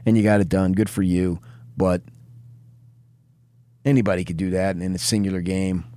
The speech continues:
What can you do over, it's like golf, you know?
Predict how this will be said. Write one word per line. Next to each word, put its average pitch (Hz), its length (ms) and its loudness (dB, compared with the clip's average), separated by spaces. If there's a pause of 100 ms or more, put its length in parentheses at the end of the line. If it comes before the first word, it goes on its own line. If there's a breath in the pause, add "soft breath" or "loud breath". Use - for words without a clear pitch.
(440)
What - 120 -4
can 123 120 2
you 110 120 4
do 101 420 4
over, 95 440 0 (1000 loud breath)
it's - 80 -4
like 110 160 2
golf, 92 420 0 (120)
you 90 100 -2
know? 95 240 -4